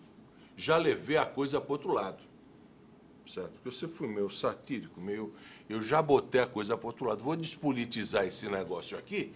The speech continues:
porque se eu for levar na linha de fogo, a coisa vai pegar. Quando eu senti a presença do meu pai, aí eu virei a mesa. Eu fiz um pandemônio dentro da sala, começou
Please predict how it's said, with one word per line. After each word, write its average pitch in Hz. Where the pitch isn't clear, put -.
porque 143
se -
eu 147
for 110
levar 92
na 90
linha 80
de 76
fogo, 120
a 110
coisa 95
vai 95
pegar. -
Quando 285
eu 127
senti -
a 90
presença 98
do 87
meu 120
pai, 147
aí 233
eu 185
virei 165
a 180
mesa. 143
Eu 127
fiz 117
um 107
pandemônio 101
dentro 92
da 90
sala, 123
começou 135